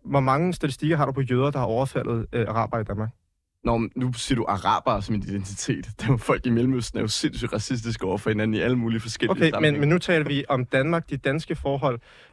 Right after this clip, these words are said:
Speaker 1: øh, fordi det, altså, vi, vi taler minoritetsgrupper i Danmark. Har du nogle eksempler på jøder, der har overfaldet andre mini-, minoritetsgrupper i Danmark?
Speaker 2: Nej, jeg oplever generelt... Øh, nej.
Speaker 1: Nej.
Speaker 2: Men, men
Speaker 1: Så
Speaker 2: det,
Speaker 1: synes,
Speaker 2: det
Speaker 1: så
Speaker 2: prøver
Speaker 1: synes
Speaker 2: jeg
Speaker 1: jeg,
Speaker 2: heller ikke
Speaker 1: jeg
Speaker 2: at
Speaker 1: synes,
Speaker 2: sige.
Speaker 1: der er belæg for at relativisere det på den måde.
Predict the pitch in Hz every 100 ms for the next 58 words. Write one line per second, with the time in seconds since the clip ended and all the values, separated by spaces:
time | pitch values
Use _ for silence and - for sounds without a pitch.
0 | - 139 123 123 - - 131 120 131 123
1 | 127 - 135 123 - 127 - 117 117 113
2 | 110 202 165 - 135 123 120 123 - 113
3 | 131 131 - _ _ _ - _ _ _
4 | _ _ - 131 175 175 180 139 170 160
5 | 143 135 127 135 156 147 123 120 135 143
6 | 127 120 - 120 160 147 - - 131 117
7 | - 127 113 - 147 - 117 113 110 117
8 | 123 - - - 104 110 104 107 95 95
9 | - - - - - - - 110 98 101
10 | - _ - 131 123 - - 120 117 131
11 | 143 190 165 165 190 170 214 156 139 139
12 | 151 - 135 131 175 165 180 160 165 156
13 | 131 127 120 131 - 156 139 135 123 123